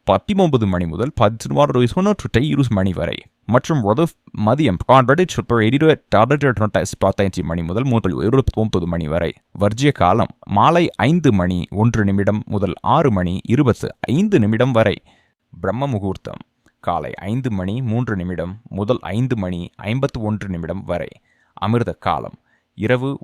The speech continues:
ஒன்று இரு பிற ஒன்று மணி முதல் மணி வரை. அபிஜித் முகூர்த்தம் மதியம் பதினொன்று மணி நாற்பத்தி எட்டு நிமிடம் முதல் பன்னிரண்டு மணி முப்பத்தி இரண்டு நிமிடம் வரை இருக்கும். லும்ப யோகம் இன்று அதிகாலை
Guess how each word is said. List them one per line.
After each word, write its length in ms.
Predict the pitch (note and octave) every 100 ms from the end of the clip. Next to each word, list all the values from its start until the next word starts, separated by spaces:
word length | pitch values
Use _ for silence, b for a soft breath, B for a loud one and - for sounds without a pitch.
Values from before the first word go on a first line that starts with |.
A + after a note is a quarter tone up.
| F#2+
ஒன்று 240 | B2 D#3 E3+
இரு 180 | C#3 C#3
பிற 140 | B2 G#2
ஒன்று 220 | G2 F#2+ E2+
மணி 240 | E2+ F2+ F#2 G2+
முதல் 320 | F#2 G#2+ C3 A#2+ - E2+ G2 A#2+ B2+ - G#2 - - G2 E2 F2 - A#2 - G#2 G#2+ A#2 A#2 C3+ B2+ C3+
மணி 220 | B2 A2 C3
வரை. 260 | A2 A2 - _ _ _ _ -
அபிஜித் 460 | - A2 C#3 D#3 A2+
முகூர்த்தம் 480 | A2+ B2+ A#2 - - b b b -
மதியம் 420 | G#2 C3+ G3 A3
பதினொன்று 440 | C3+ A#2+ C3 A2 F#2
மணி 220 | E2+ E2+ G2 - F#2+
நாற்பத்தி 420 | G#2 D3+ F3+ D#3 A2+
எட்டு 240 | A2+ - G3
நிமிடம் 360 | A#2 A#2+ B2+ -
முதல் 320 | G#2 A#2 E3+ G3
பன்னிரண்டு 460 | C3 C#3 C3 A2+
மணி 240 | F2+ F#2 E2 - _ _ _ -
முப்பத்தி 400 | D3 - F#3+ E3+
இரண்டு 300 | G#2+ G2+ G2
நிமிடம் 380 | F#2+ A2+ F2+ D2+ F2
வரை 280 | F2+ G#2+ C3
இருக்கும். 380 | E2+ C#2 D#2 A1+ _ _ _ _ _ _ -
லும்ப 260 | C3+ E3 C3+
யோகம் 340 | G#2+ G#2 A2+
இன்று 160 | G2+ F#2 C#2
அதிகாலை 500 | G#2+ A2+ A#2+ B2+